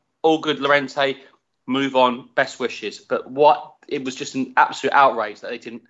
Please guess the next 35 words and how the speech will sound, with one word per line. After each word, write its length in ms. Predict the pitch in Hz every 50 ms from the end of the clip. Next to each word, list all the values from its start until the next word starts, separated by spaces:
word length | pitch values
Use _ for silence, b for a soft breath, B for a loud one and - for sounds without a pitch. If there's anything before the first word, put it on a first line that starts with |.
| b b b b -
have 160 | - 127 117
someone 320 | - - 131 123 120 120
on 120 | 120 117 113
the 60 | 113
bench. 460 | - 117 113 113 107 - - - b b b b b b
And 80 | 120 127
I've, 240 | 131 127 123 - 139
I've 80 | 123
said 160 | - - 156
on 140 | 147 139 123
Sky, 280 | - - - 143 139 135
and 60 | 127
I've 80 | 120 -
said 140 | - 156
it 60 | 147 110
on 100 | 127 120
Sky 300 | - - 139 135 127 123
Live 320 | 131 135 139 131 - -
before, 420 | 120 - _ 147 135 117 104 b b b b b b b _ _ _ -
people 240 | - 175 156 156
have 120 | - - _
got 180 | - - 147 170
to 120 | - -
get 100 | 170 -
this 180 | 151 147 - 160
out 80 | 147
of 60 | 123 143
their 100 | 147 139
heads 440 | 147 143 127 113 - - - b b b b b b b _ _ _ _
about 420 | - - - 147 139 - - -
being 200 | - 165 160 151
second 380 | 139 - - 170 151 - - 127
to 80 | 117 135
Harry 300 | 120 143 139 131 127 123
Kane. 400 | - - 127 113 104 98 87 -